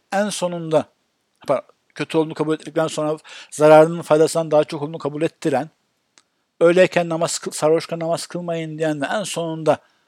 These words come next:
haram kılan ayet, haram kılan ayet geldikten sonra ilk üç ayet hükmünü yitirmiştir diye görüyorlar. Böyle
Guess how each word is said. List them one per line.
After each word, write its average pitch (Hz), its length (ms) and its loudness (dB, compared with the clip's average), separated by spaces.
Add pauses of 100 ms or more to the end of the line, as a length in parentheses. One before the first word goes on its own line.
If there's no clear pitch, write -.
(140)
haram 185 360 0
kılan 139 360 0 (1600)
ayet, 165 520 4 (420)
haram 196 320 2
kılan 160 200 -2
ayet 151 280 0
geldikten 147 520 -2
sonra 139 440 -12 (400)
ilk 196 180 -10 (100)
üç - 220 -16
ayet 170 320 2
hükmünü 180 380 -16 (260)
yitirmiştir 175 720 -6
diye 123 140 -2
görüyorlar. 104 760 -12 (640)
Böyle 175 300 6